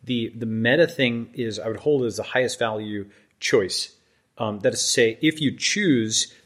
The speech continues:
to be in a society that has a centralized government and that works for you, wonderful. If you choose to be in a, basically a commune, um, and, and people could actually make that work, wonderful. So long as you have the right to exit, the right to leave, that's actually part of the U N human rights kind of thing, by the way.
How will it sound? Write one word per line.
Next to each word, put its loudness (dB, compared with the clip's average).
to 0
be 0
in 2
a 2
society 0
that -2
has -4
a -8
centralized -2
government -4
and -8
that 0
works 0
for -6
you, -4
wonderful. -4
If 0
you 0
choose 2
to 0
be 0
in -2
a, -4
basically -2
a -8
commune, -6
um, 0
and, -2
and -2
people -4
could 2
actually -2
make -8
that -2
work, 2
wonderful. -4
So 4
long 2
as -6
you -4
have 0
the 0
right 0
to -12
exit, -6
the -6
right -4
to -12
leave, -6
that's -2
actually 0
part 0
of -4
the -6
U -2
N -2
human -4
rights 0
kind -6
of -12
thing, 0
by -2
the -6
way. -2